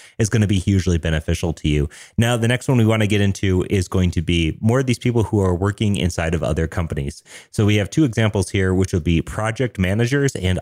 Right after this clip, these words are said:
office managers, uh, typically working for both companies that, uh, have contract work available, as well as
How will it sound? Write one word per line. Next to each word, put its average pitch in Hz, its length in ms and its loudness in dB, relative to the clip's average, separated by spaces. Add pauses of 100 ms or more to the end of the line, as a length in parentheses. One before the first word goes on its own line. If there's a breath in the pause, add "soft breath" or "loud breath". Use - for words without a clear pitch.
(100)
office 92 400 -2
managers, 80 520 -2 (360 loud breath)
uh, 85 120 0
typically 113 460 0
working 98 340 2
for 87 460 0
both 87 400 -2
companies 120 560 0 (220)
that, 92 340 -2 (160)
uh, 104 100 0
have 90 280 -4
contract 110 500 -4
work 110 160 0
available, 175 500 2
as 110 180 -2
well 101 280 2
as 78 320 -2